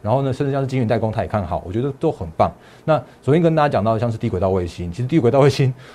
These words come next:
我去年的年底就跟大家说过了，那时候我就，我，我就跟大家提醒，今年会是一个很重要的方向。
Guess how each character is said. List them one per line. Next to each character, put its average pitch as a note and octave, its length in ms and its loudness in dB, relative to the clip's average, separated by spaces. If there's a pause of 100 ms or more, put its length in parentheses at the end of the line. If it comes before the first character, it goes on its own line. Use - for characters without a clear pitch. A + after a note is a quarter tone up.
我 G#2+ 120 -4
去 - 240 2
年 F#2 200 -2
的 F#2+ 80 -4
年 F#2+ 240 -2
底 E2 100 -6
就 G2 120 -6
跟 F#2 140 -4
大 F2+ 100 -4
家 F2 80 -4
说 E2+ 220 -10
过 E2 200 -8
了， D#2 80 -14
那 A2+ 80 -4
时 B2 120 -2
候 F#2+ 60 0
我 E2+ 40 -6
就， G2 60 -4 (180)
我， F#2+ 100 -8
我 G2+ 80 -14
就 A2 120 -8
跟 A2+ 120 -4
大 A2 80 -2
家 G#2+ 80 0
提 F#2+ 140 -6
醒， F2 220 -8
今 A#2 160 -2
年 G2+ 100 -4
会 G2 100 -4
是 F#2+ 140 -6
一 F#2+ 60 -6
个 F2+ 80 -12
很 E2 120 -12
重 F#2 140 -6
要 F2 80 -6
的 E2+ 80 -8
方 E2+ 180 -8
向。 F2+ 160 -8